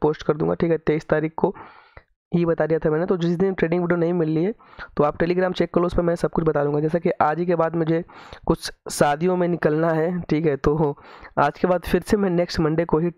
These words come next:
मैं फिर से नेक्स्ट मंडे से आपको एक रेगुलर ट्रेड की वीडियो मिलेगी, ठीक है, क्योंकि इस शादियों का सीज़न चल रहा है और काफ़ी करीबी लोगों का शादी वादी हो रहा है इस समय, आप जान ही रहे हो,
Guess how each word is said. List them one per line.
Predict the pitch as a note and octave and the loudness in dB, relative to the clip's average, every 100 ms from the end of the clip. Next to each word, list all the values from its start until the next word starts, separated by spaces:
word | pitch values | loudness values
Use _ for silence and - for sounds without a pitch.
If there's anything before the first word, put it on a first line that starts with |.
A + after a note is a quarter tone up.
| - E3+ | -6 -2
मैं | D3+ | -2
फिर | D3 D#3+ | 0 0
से | D#3+ D#3 C#3 | 2 0 0
नेक्स्ट | D3+ D#3 E3 | -2 0 0
मंडे | D#3 D#3+ | 0 0
से | D#3+ | 0
आपको | D3+ F3+ G3+ - - - - - | 0 -2 -2 -8 -20 -20 -6 -4
एक | D#3+ _ - | -4 _ 0
रेगुलर | C#3 D#3+ F3 G3 | 2 2 2 0
ट्रेड | G3+ E3+ E3 | 2 0 0
की | F#3 | 0
वीडियो | D3+ D3 D#3 | 0 0 0
मिलेगी, | D3 C#3 C3 | 2 0 -2
ठीक | C3 E3 D#3 | 0 0 0
है, | C3+ | 0
क्योंकि | - - E3 D#3+ | 0 0 0 0
इस | - - D#3+ - | -4 -2 -4 0
शादियों | C#3+ C#3+ E3 | -2 0 0
का | E3+ | 0
सीज़न | - D#3 D#3+ | 0 -2 0
चल | D3+ | 0
रहा | D3 E3 | 0 -2
है | - - - - - - | -6 -20 -20 -20 -6 -4
और | C3+ | 0
काफ़ी | C#3 C#3 D#3+ D3+ C#3+ _ | 0 0 0 -2 -4 _
करीबी | D3 D3 E3 F3 | 0 2 0 0
लोगों | E3 | 0
का | D#3+ | 0
शादी | D#3+ C#3+ C#3 D#3 | 0 0 0 0
वादी | C#3+ D3+ | 0 0
हो | D#3 C#3+ | 0 2
रहा | D3 | 0
है | D3 | -2
इस | |
समय, | - D3+ | -2 0
आप | C#3+ | 0
जान | C#3+ C3+ | 0 0
ही | D3+ | 0
रहे | C#3+ | 0
हो, | D3+ | -2